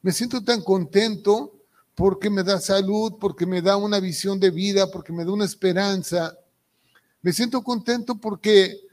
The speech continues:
porque tenemos una casa, porque, porque Dios nos provee en todo el tiempo, porque,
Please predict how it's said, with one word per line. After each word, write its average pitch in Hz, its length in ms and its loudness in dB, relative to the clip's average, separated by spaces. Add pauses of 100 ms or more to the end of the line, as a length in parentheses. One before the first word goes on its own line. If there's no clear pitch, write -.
porque 190 260 -4
tenemos 220 460 -4
una 202 260 -4
casa, 208 960 0
porque, 180 640 0 (400)
porque 196 300 2
Dios 220 260 2
nos 220 200 -2
provee 185 380 0
en 202 100 -4
todo 196 200 2
el 165 140 -2
tiempo, 190 500 -4
porque, 175 480 -2